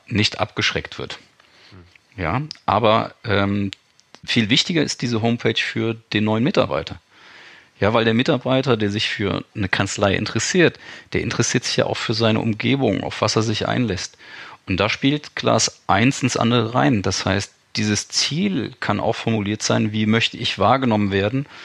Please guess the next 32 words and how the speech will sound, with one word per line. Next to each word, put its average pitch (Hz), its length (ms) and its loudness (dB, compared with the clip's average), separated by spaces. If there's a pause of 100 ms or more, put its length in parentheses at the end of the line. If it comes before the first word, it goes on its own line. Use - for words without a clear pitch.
(400)
Was 101 360 2
gehört 117 560 2
da 107 460 0 (100)
dazu, 120 500 0 (200)
das - 260 0
zu - 220 -2
erreichen? 107 540 0 (340)
Das - 180 -2
ist - 100 -6
zum - 140 0
einen 113 300 0
diese 104 220 0
Positionierung, 107 800 0
zum 85 200 -2
anderen 113 240 4
auch, 113 160 2
mit 113 240 0
welchen 113 320 2
Werkzeugen 113 500 0
kann 104 160 0
ich 101 140 -2
das 95 180 -8
umsetzen? 82 520 -8 (640)
Da 98 80 -4
kann 101 400 0 (280)
beispielsweise 101 640 2
auch - 120 -2
eine 101 120 0
Vorstellung 107 760 2
in 101 140 -2
einem 95 120 0
Radiopodcast, 98 1080 0